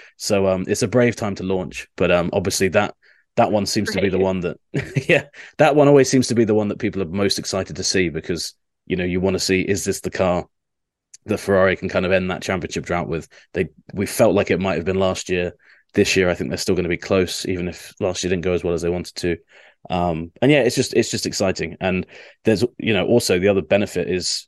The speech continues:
Speaker 1: or the, the exciting thing from a journalistic point of view, you get to see, you know, Fernando Alonso w-, in Aston Martin gear. You get to see
Speaker 2: Mm-hmm.
Speaker 1: all those guys, you know, dressed in new kit. It, you know, it look, it looks, it, it just feels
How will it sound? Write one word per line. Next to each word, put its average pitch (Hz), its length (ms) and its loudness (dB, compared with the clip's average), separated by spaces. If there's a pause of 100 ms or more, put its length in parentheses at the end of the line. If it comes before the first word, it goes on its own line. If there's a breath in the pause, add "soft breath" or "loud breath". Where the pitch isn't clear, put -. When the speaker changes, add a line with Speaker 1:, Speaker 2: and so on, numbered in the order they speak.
Speaker 1:
or 98 140 0
the, 92 120 -4
the 82 140 -4
exciting 101 400 0
thing 95 140 -2
from 85 120 -8
a 85 40 -4
journalistic 107 400 2
point 85 180 -4
of 85 60 -8
view, 87 340 -2
you 101 140 -4
get 104 140 -2
to - 100 -6
see, 92 400 0 (220)
you 95 80 -2
know, 90 60 0
Fernando 95 340 -2
Alonso 95 320 0
w-, 87 220 -4 (120)
in 87 360 -4
Aston 92 280 -6
Martin 104 300 -2
gear. 82 140 0
You 85 120 -2
get 90 140 -6
to - 80 -12
see 92 240 0
Speaker 2:
Mm-hmm. 196 80 -8 (340 loud breath)
Speaker 1:
all 107 100 2
those 95 160 2
guys, 90 400 -2
you 92 60 -2
know, 82 160 -6 (280)
dressed - 280 -2
in 92 80 -2
new 92 100 0
kit. - 300 -2
It, - 180 -8
you 95 100 -6
know, 87 100 -2
it 92 60 0
look, 98 200 -2
it 185 100 0
looks, - 240 -2
it, - 240 0
it 117 80 4
just 123 180 0
feels 110 480 0